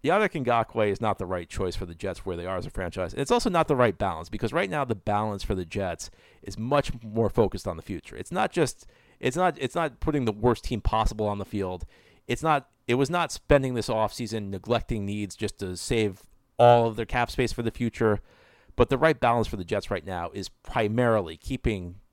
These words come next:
the, keeping most of their resources for the future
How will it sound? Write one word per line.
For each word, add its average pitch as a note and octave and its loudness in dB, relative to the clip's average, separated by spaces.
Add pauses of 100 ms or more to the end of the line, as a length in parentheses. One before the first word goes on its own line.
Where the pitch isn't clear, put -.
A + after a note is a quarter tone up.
(120)
the, G2+ -4 (120)
keeping A2 -6
most C3+ 6
of A2 -2
their G2 -2
resources F#2 -6
for F#2 -8
the D#2+ -10
future - -12